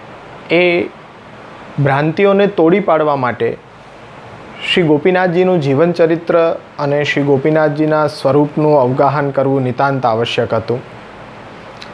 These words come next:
પરંતુ વર્તમાન સમયની અંદર હજી પણ શ્રી ગોપીનાથજીના સ્વરૂપને યા તો સમજવા નથી માંગતા, યા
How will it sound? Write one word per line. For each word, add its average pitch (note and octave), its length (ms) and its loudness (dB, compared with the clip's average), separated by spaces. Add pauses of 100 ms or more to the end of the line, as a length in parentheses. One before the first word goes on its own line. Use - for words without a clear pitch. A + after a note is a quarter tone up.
(1040)
પરંતુ G3+ 680 2 (1200)
વર્તમાન G3 520 0
સમયની G3 480 -2
અંદર F#3 440 2 (200)
હજી D3+ 240 0
પણ E3 280 -2 (1500)
શ્રી F#3+ 100 2
ગોપીનાથજીના G3 840 2
સ્વરૂપને F#3+ 880 0 (580)
યા D3+ 160 4
તો D#3+ 160 2
સમજવા E3 520 0
નથી F#3+ 300 -2
માંગતા, F#3 580 -2 (1600)
યા D#3 320 2